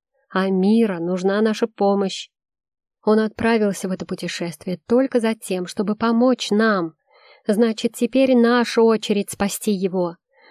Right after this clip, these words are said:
Твоя очередь быть рыцарем». Мари с усилием сглотнула. «Настоящим рыцарем, как в твоем спектакле?»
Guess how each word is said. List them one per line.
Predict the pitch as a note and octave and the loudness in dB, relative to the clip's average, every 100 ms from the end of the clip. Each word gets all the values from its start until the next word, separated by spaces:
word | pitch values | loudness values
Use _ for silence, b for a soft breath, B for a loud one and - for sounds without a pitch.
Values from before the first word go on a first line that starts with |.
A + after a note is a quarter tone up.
| b | b
Твоя | - G#3+ A#3 A3 A#3 A3 | -2 0 2 2 0 0
очередь | G#3 G3+ - G3 F#3 E3 | 0 0 -2 -2 -2 -2
быть | G3+ G3+ - | -2 -2 -2
рыцарем». | F3 G#3+ A3 - F#3 E3+ - _ _ _ _ - | -2 -2 -2 -6 -6 -8 -12 _ _ _ _ -4
Мари | G#3+ A#3+ A#3+ | -2 0 -2
с | - | -4
усилием | G#3 - A3 G#3 F#3+ | -4 0 0 2 0
сглотнула. | F3 F#3 F3+ F#3+ F3+ E3 E3+ _ _ _ _ _ _ A3 | 0 -2 -2 -2 -2 -4 -12 _ _ _ _ _ _ -4
«Настоящим | G#3 F#3+ F3+ F3+ A#3 - F#3+ | -2 -2 0 0 0 0 -2
рыцарем, | F#3+ B3 - F#3 F3 | 0 -2 -2 -8 -8
как | - A3 - | -4 -6 -4
в | |
твоем | G#3 G3+ A#3 A3+ | -2 2 2 0
спектакле?» | - F#3 - A3+ C4+ G3+ F3+ | -4 -8 -2 -2 0 -4 -6